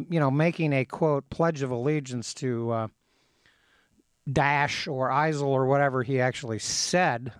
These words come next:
after apparently making some connections claiming that he was loyal to Hezbollah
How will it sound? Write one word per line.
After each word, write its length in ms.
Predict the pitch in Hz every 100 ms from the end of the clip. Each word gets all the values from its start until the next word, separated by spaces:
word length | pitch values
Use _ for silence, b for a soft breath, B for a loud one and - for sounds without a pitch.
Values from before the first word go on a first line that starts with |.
| _ _ _ _ -
after 720 | 143 143 - 151 139 127 120 _ b b b b b b -
apparently 520 | - 147 143 120 135
making 440 | 131 131 143 127
some 340 | 117 143 123 120 - - B B B _ _ -
connections 720 | - 139 143 - 135 127 117
claiming 460 | - 135 127 123 120
that 100 | 120
he 100 | 123
was 120 | 117
loyal 340 | 110 127 123 113
to 80 |
Hezbollah 840 | 110 143 170 135 113 110 107 104